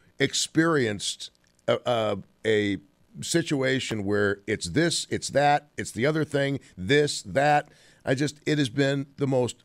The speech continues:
messed up year ever. But if I have to have neck surgery done, I'm gonna work something out with, uh, the people here. I'm going away for about ten days before neck surgery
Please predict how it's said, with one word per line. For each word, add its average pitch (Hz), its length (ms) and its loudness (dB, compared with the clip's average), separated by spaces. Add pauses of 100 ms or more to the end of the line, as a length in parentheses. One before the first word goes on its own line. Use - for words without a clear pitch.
messed 120 580 -2
up 139 300 2
year 113 480 -2 (260)
ever. 98 340 -4 (400)
But 117 300 2 (200)
if 131 160 0
I 120 100 4
have 151 220 2
to 160 100 0
have 143 160 2
neck 131 180 -4
surgery 135 460 -2
done, 127 320 -2 (580)
I'm 101 220 0
gonna 120 180 2
work 123 240 -2
something 123 320 0
out 113 280 0
with, 113 320 -4
uh, 107 100 4
the 92 100 -4
people 113 360 -2
here. 107 340 0 (300)
I'm 147 220 2
going 131 300 2
away 117 580 2
for 127 160 0
about 101 240 0
ten 123 300 -2
days 95 420 -2 (120)
before 107 340 0
neck 101 240 0
surgery 120 520 0